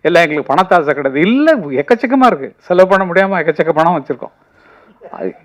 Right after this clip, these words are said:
இப்போ ஒரு ரியல் எஸ்டேட், அது யாருக்கும் நாங்க ஏன் ஹெல்ப் பண்ணணும்? நீங்க உழைச்சு முன்னுக்கு வாங்க. நீங்க யாரும் என்ன பண்றீங்கன்னு கேக்குறீங்க, அதெல்லாம் இல்ல. ஏன்னா இப்ப கல்யாண மண்டபம் கட்டி வாடகை தான் விடுவோம்,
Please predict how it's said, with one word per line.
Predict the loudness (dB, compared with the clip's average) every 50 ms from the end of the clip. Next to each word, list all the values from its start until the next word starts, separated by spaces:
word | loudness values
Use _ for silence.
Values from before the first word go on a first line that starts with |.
| _ _ _
இப்போ | _ 2 4
ஒரு | 4 6 6 8
ரியல் | 8 8 8 8 8 8
எஸ்டேட், | 6 6 4 4 4 6
அது | 6 8 8 8 8 8 8
யாருக்கும் | 8 8 6 6 6 6 6
நாங்க | 6 6 6 8 6
ஏன் | 8 8 8
ஹெல்ப் | 8 6 6 6 4
பண்ணணும்? | 4 6 6 6
நீங்க | 6 8 8 8 8
உழைச்சு | 8 8 6 4
முன்னுக்கு | 4 4 6 6 6 6
வாங்க. | 6 4 0 -2 -4 -8 -12 _ _ -20 -20 -20 -20 -20 -14 -2
நீங்க | 2 4 6 8 8
யாரும் | 8 8 8 8 8
என்ன | 8 8 8 6
பண்றீங்கன்னு | 6 6 6 6 6 6 6 4 6 6
கேக்குறீங்க, | 6 6 6 6 4 4 2 2 0 -2 0
அதெல்லாம் | 2 4 6 8 8 8
இல்ல. | 8 8 6 6 4 2 -4 -16 _ _ -20 -20 -16 _ 4
ஏன்னா | 6 6 6 6
இப்ப | 4 2 2
கல்யாண | 2 6 6 6 8
மண்டபம் | 6 6 6 6 6 6
கட்டி | 6 6 6 8
வாடகை | 8 8 8 8 6 6
தான் | 6 6 6
விடுவோம், | 6 4 2 0 0 -2 -6